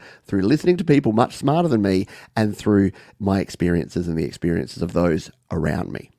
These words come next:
So if you've got other experiences with copyright, with Content I D, with copyright claims, with copyright strikes, is it all not fair? Is it all too hard? I don't know. I, I, I tend to think it's all okay and we're all gonna be fine. But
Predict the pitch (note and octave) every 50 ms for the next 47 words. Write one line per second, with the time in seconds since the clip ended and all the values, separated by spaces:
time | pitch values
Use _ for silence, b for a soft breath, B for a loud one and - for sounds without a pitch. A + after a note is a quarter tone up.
0 | _ _ - - - F2+ B1+ - - - F2+ E2 - G#2+ C3+ D3 - F#3 F3 E3
1 | D#3+ E3+ D#3+ D#3 D3 - - - D3 D3 D3 C3 - - - - - - - B2+
2 | B2+ - - E3 - - C#3+ A#2 F2+ - - - - C3+ - - E3 E3 F3 -
3 | - E3 D#3 D#3 D3+ D3+ D3 - D#3 D3+ C3 A#2 - - - - D3+ D3+ E3 D#3+
4 | D#3+ D3+ - - D#3+ D3+ D3+ C#3+ D#3 - - F#3 F#3 G3 F#3 F3+ F3 E3+ - -
5 | F3+ E3 - B B B B B B - G#3+ A#3 G#3 A#3+ A#3+ A3 B3 B3+ C4+ C#4+
6 | C#4+ C4+ C4 B3 A#3 - - - G#3 G#3 G3+ D#3 B2 A#2+ A#2+ B2 A#2+ C#3 D3+ D3
7 | - - D3+ D#3 D3+ C#3+ D3+ D3 D#3 D#3 D#3 D3+ D#3 B B B B B B B
8 | B B B B B _ - - C3+ C3 A2+ - - C#2 - - - A2+ C3 C3
9 | - - - B2+ C#3+ D3+ - - - - - C#3+ D3+ - D3 C#3+ C3 A#2+ - A2
10 | G#2 F#2+ F#2+ - - - F#2 F2 F2 F2+ F2+ - - E2+ E2+ F2 F2+ F2 F2 F2+
11 | F2 - F2 E2 D2+ E2+ D#2+ D#2+ - - E2 E2 A1+ G#1 - - - F2 D2 -